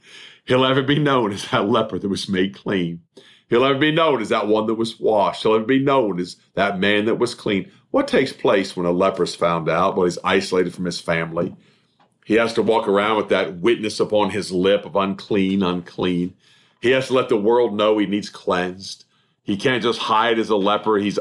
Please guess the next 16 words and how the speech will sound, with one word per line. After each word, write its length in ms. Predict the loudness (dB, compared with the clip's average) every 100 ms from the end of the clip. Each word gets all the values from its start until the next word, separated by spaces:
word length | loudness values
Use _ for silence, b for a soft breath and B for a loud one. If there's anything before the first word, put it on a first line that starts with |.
| 0
openly 440 | 0 0 -2 2
a 80 | 2
leper. 400 | 2 0 2 0
He 120 | 0
has 240 | 0 -2 -4
to 80 |
stay 200 | -2 0
outside 560 | 2 0 0 0 0 0
the 60 | -2
camp. 400 | -2 0 0 -2
He 80 |
ta-, 160 | -4 -4
cannot 400 | 0 0 0 0
take 240 | 0 0
the 80 | -2
Passover. 800 | -2 0 0 0 0 2 0 -2